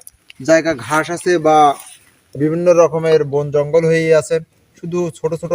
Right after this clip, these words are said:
গাছ থাকলে সেখানে আপনারা এই ডাউল ছড়িয়ে দিলেই কিন্তু সেখানে কিন্তু এই ডাউল হয়, এই গাছ হয়। দেখেন যে এখানে বিভিন্ন আগাছা আছে, বিভিন্ন, তারপরেও কিন্তু সেই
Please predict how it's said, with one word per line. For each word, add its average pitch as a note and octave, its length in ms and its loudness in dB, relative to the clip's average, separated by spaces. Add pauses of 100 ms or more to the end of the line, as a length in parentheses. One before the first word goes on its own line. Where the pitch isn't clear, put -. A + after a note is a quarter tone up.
গাছ D#3+ 200 4
থাকলে E3 340 0
সেখানে E3 400 -6
আপনারা D#3+ 320 0
এই D#3 200 8
ডাউল D3 280 2
ছড়িয়ে D3+ 360 2
দিলেই E3+ 220 4
কিন্তু F3+ 280 0 (1800)
সেখানে F3+ 420 0
কিন্তু F#3 220 -8
এই F3+ 120 2
ডাউল D3+ 300 2 (320)
হয়, B2+ 260 -2 (140)
এই C#3 100 -6
গাছ C#3+ 320 2
হয়। A#2 180 -6
দেখেন D3 340 -2
যে E3+ 120 -4
এখানে E3+ 260 -8 (920)
বিভিন্ন F#3 320 2 (440)
আগাছা G3+ 300 2 (100)
আছে, F3+ 180 0 (120)
বিভিন্ন, E3+ 280 -2 (1080)
তারপরেও E3+ 640 4 (140)
কিন্তু E3+ 340 -6
সেই D#3 320 0